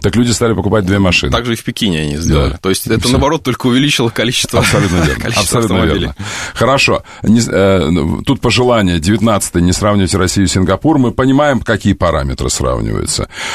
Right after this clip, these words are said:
Speaker 1: А вот Лексутов был ли в Токио, спрашивает двадцать четвертый. Wi-Fi сети в метрополитене ужасные. Оплатил, секундочку, я прочитаю.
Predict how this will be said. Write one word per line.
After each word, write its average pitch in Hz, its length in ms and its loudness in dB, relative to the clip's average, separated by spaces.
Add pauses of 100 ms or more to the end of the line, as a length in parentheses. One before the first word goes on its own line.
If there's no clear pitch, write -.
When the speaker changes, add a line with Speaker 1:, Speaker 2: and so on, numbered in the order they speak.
Speaker 1:
А - 160 0
вот 127 180 0
Лексутов 127 480 0
был 143 220 2
ли 139 80 2
в - 80 -4
Токио, 110 460 0
спрашивает 87 480 0
двадцать 78 360 0
четвертый. 120 520 0
Wi-Fi 110 400 2
сети 117 440 0 (220)
в 87 300 2
метрополитене 107 840 0
ужасные. 101 580 0
Оплатил, 101 460 2
секундочку, 113 440 0
я 147 80 0 (320)
прочитаю. 98 260 2